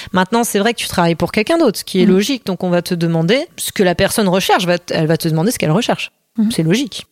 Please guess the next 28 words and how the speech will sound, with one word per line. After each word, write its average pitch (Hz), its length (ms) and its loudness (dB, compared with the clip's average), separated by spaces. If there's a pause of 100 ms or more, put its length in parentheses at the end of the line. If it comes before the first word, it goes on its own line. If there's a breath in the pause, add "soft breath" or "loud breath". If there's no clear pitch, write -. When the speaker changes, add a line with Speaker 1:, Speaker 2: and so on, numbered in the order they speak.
(120)
Speaker 2:
Mm. 202 100 -2
Speaker 1:
comme 170 140 2
n'importe 165 320 0
quel 160 100 -2
boulot. 185 320 0
Maintenant, 202 540 0
euh, 160 760 0
une 185 400 2
identité 185 540 0
chorégraphique, 185 920 0
par 170 100 2
exemple, 202 300 0
moi, 202 160 2
j'ai 165 120 -2
toujours 175 280 -2
eu 170 80 0
ça 165 180 -2
en 165 100 2
moi, 247 220 4
j'ai, 165 240 0
j'ai 151 180 -4
chorégraphié 160 480 0
ma 160 120 0
première 196 400 0
pièce, 240 260 2
j'avais 156 180 0
dix-sept 170 380 -4
ans. 143 80 -4